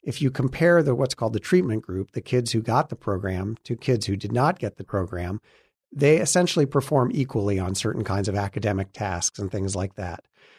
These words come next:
So the story examines this question, does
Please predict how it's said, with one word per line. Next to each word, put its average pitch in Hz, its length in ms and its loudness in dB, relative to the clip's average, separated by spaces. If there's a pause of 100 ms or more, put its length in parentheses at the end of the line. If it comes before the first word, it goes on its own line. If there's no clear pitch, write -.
(240)
So 160 300 4
the 180 120 0
story 247 300 2
examines 143 440 4
this 139 140 0
question, 127 480 2
does 120 320 0